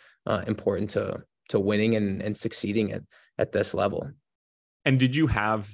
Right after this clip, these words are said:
Speaker 2: any, anybody who was chirping in your ear to, to try to go pro immediately, or did you always sort of have your, in your mind, your idea of what your path looked like going to college and having that experience?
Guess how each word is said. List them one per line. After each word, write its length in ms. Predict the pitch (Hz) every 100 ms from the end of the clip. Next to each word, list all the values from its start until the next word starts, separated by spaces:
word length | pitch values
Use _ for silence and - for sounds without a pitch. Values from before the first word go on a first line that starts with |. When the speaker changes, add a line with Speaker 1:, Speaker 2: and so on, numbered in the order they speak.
| -
Speaker 2:
any, 440 | 110 107 104 101 - _ _
anybody 380 | 120 113 107 101
who 80 | 107
was 80 |
chirping 320 | - 110 104 104
in 60 |
your 100 | 98
ear 160 | 101 104
to, 240 | - 98
to 160 | 101 -
try 240 | 92 101
to 80 | 101
go 140 | 104 101
pro 260 | - 117
immediately, 540 | 117 127 135 135 147 160
or 200 | - 101
did 200 | 98 92
you 180 | 110 110
always 360 | 98 98 95
sort 160 | - 98
of 60 | 98
have 260 | 101 90
your, 240 | 95 92 90 - - _ _ - 117 -
in 140 | 120
your 200 | 113 110
mind, 360 | 104 101 101 101
your 160 | 101
idea 320 | 101 95 101 95
of 80 |
what 120 | 98 92
your 120 | 98
path 320 | - 98 95
looked 200 | 98 -
like 240 | 98 92 - 123
going 240 | 104 98
to 80 | 92
college 380 | - 98 92 87
and 100 | 90
having 240 | 98 90
that 140 | 90 87
experience? 580 | - 95 87 85 -